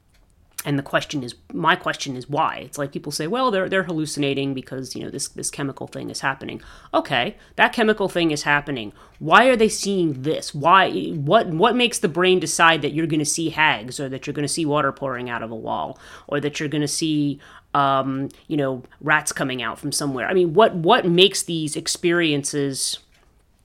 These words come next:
you know, why these hallucinations? To me, it should be, it, it, in theory, it should be different for every person. You shouldn't be able to predict what the hallucination's gonna be. That, that, that part of it has never really been adequately explained. But see, I'm also somebody, and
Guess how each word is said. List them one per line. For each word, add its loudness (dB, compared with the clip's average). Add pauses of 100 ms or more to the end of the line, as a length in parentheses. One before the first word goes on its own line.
(420)
you -2
know, 0
why 8
these 2
hallucinations? 0
To -4
me, 6
it 2
should -6
be, -6 (160)
it, -2
it, -2 (120)
in 2
theory, 6
it 2
should -4
be 0
different -4
for -2
every 0
person. -2
You -4
shouldn't -6
be 2
able -2
to -8
predict -6 (140)
what 0
the -4
hallucination's -6
gonna -14
be. -6 (520)
That, 4
that, 4
that 2
part 4
of 0
it 0
has -6
never 0
really 0
been -6
adequately -6
explained. -6 (200)
But -4
see, 4
I'm 8
also 2
somebody, -2
and -8